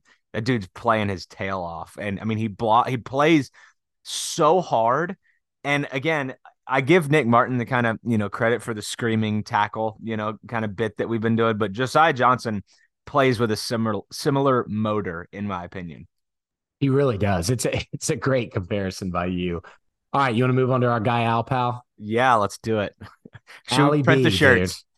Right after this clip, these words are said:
Speaker 2: dude. <laughs> Twenty-nine of forty-three, three hundred forty-eight yards, two T Ds, one interception,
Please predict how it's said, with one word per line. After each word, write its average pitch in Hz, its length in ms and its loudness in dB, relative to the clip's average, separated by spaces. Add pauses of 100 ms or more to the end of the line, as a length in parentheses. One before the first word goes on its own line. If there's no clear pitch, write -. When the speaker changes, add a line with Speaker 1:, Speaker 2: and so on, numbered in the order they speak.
(560)
Speaker 2:
dude. 196 300 -2 (440)
<laughs> - 500 -20
Twenty-nine 170 480 2
of 151 100 -4
forty-three, 147 640 0
three 147 220 -2
hundred 143 180 -2
forty-eight 135 440 -2
yards, 123 480 -2
two 160 220 -4
T 151 180 -2
Ds, 135 260 2
one 117 160 2
interception, 117 720 -2